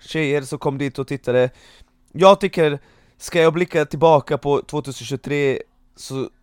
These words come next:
och tänka, "Ha, vad var det som stack ut det året?", så skulle jag fan säga det. Men det fanns ju mycket annat, mycket annat, baby. Eh,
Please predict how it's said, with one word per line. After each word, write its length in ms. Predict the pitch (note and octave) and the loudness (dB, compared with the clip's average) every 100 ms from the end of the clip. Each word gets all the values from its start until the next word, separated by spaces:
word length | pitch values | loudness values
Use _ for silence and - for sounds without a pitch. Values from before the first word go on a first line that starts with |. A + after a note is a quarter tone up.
| _ | _
och 160 | D3 - | -8 0
tänka, 300 | E3 C#3 C#3 | -2 2 0
"Ha, 220 | F#3 C#3+ | 2 2
vad 160 | D3+ | 2
var 100 | D#3+ | 2
det 80 | C#3+ | 0
som 120 | C3+ | -2
stack 300 | C3 D#3+ C3+ | -2 -2 -2
ut 180 | D3+ C3 | -4 -6
det 180 | - D#3+ | -4 0
året?", 280 | C#3 A#2+ A#2 | 2 0 -2
så 100 | D3+ | -8
skulle 200 | - F#3+ | -6 -4
jag 80 | D3+ | 0
fan 220 | D#3+ B2+ | -2 -2
säga 340 | - B2+ A2+ | -4 -4 -4
det. 300 | A#2 D3+ C#2+ C3+ _ _ _ - - _ _ _ _ _ _ _ _ _ | -4 -8 -8 -12 _ _ _ -20 -20 _ _ _ _ _ _ _ _ _
Men 140 | - F3 | -6 6
det 140 | A#3 | 6
fanns 300 | B3 A#3 - | 6 0 -2
ju 80 | G#3+ | -4
mycket 280 | G#3 - G3+ | -6 -2 0
annat, 500 | E3+ G2+ - - - | 0 -4 -8 -20 -12
mycket 400 | B2 C3+ - D#3 | -6 -6 -2 0
annat, 420 | D3+ B2+ G#2+ - | 0 -2 -4 -10
baby. 420 | A2+ A2+ F#2 F#2 C3 - | -2 -2 -2 -8 -10 -8
Eh, 460 | B2 B2 A#2+ A#2+ | -2 2 2 2